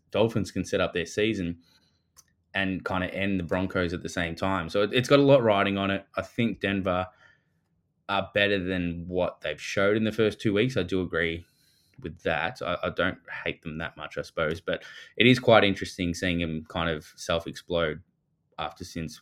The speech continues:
Russ Wilson's got there, to be honest. So, um,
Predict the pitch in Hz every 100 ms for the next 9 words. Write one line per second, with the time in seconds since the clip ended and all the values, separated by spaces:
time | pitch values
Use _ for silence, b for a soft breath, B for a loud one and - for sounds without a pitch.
0 | - 82 78 - 80 - 65 65 64 67
1 | 67 - 71 69 58 - 73 76 71 B
2 | B B B B B - 104 107 107 107
3 | 107 98